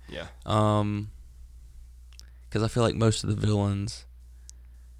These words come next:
Speaker 2: barring the ones from outer space, are, you know, they're just crazy people.
Speaker 1: Yeah.
Speaker 2: Um,
Speaker 1: I'd also like to add, I watched, uh, Suicide Squad the other day.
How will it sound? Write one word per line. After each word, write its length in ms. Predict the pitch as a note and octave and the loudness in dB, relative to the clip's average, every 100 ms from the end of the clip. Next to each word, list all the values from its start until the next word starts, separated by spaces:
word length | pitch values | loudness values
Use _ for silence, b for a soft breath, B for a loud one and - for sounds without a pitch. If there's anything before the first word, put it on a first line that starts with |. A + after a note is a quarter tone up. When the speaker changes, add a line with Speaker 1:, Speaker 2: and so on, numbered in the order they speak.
| - - | -14 -8
Speaker 2:
barring 760 | G#2+ A2 G#2 G#2 G2+ G#2+ G#2+ G#2 | 0 4 6 4 2 -2 -4 -2
the 80 | G#2 | 0
ones 240 | G#2 - | 0 -4
from 180 | - - | -6 -6
outer 220 | - C#3 | -6 -6
space, 520 | - G#2 G2+ G2+ - - | -4 -2 -2 -4 -6 -2
are, 560 | G#2 G2+ G#2 G#2+ G#2 - - - - - - - - - | 2 2 2 0 -2 -8 -16 -20 -20 -20 -20 -20 -16 -4
you 100 | - | -2
know, 240 | D3+ B2+ - - - - - - - - - | 0 -2 -8 -16 -20 -20 -20 -20 -20 -18 -2
they're 100 | - | 0
just 140 | - | 0
crazy 300 | - - - | 0 0 0
people. 400 | - - - - - - | -4 -8 -8 -12 -12 -12
Speaker 1:
Yeah. 220 | D2+ - B B B B B - | -12 -12 B B B B B -2
Speaker 2:
Um, 580 | G#2+ A2 A2+ A2+ A2 A2 - - - - - - - - - - - - | 4 6 6 4 -2 -8 -16 -20 -20 -20 -20 -20 -20 -20 -20 -20 -14 -6
Speaker 1:
I'd 140 | D3+ | -4
also 240 | C#3+ A#2 | -2 0
like 160 | G#2 G2 | 2 2
to 100 | E2+ | 0
add, 180 | F2+ F#2 | 0 0
I 100 | F#2 | -2
watched, 340 | G#2+ G2+ - F#2 | -2 -4 -6 -8
uh, 120 | E2+ | -8
Suicide 540 | - G2+ F#2+ E2 F2 | -8 -6 -6 -6 -8
Squad 300 | - E2 E2+ | -8 -6 -4
the 100 | E2+ | -4
other 200 | F2 F2+ | -6 -6
day. 160 | F2+ | -6